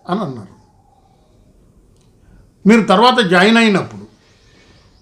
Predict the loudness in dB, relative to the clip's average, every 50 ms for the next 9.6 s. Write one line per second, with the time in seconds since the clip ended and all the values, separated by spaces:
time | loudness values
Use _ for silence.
0 | _ _ _ -10 -6 -6 -6 -6 -6 -8 -8 -6 -2 -2 0 -2 -2 -4 -8 -14
1 | -14 -12 -10 -10 -10 -10 -8 -6 -6 -6 -6 -6 -8 -8 -8 -8 -8 -10 -12 -12
2 | -8 -8 -8 -8 -8 -12 -16 -18 -18 -16 -16 -14 -10 -10 -8 -6 -6 -4 -4 -4
3 | -4 -6 -8 -8 -8 -8 -8 -8 -8 -10 -12 -14 -16 -18 -20 -20 -20 -20 -20 -20
4 | -20 -20 -20 -20 -20 -20 -20 -20 -20 -20 -20 -20 -14 -8 -4 -4 -2 0 0 2
5 | 2 4 2 2 2 -2 -4 -4 -2 0 0 0 0 0 -4 -4 -2 -2 -2 0
6 | 0 0 0 0 0 -2 -2 -2 -2 -4 -6 -8 -8 -8 -10 -10 -10 -10 -10 -10
7 | -10 -14 _ _ _ _ _ _ _ -2 0 2 2 2 0 0 0 0 2 2
8 | 2 2 0 0 0 0 -2 0 2 0 0 2 0 -2 -2 -4 -6 -8 -10 -12
9 | -12 -8 -6 -6 -6 -6 -8 -8 -4 -4 -4 -4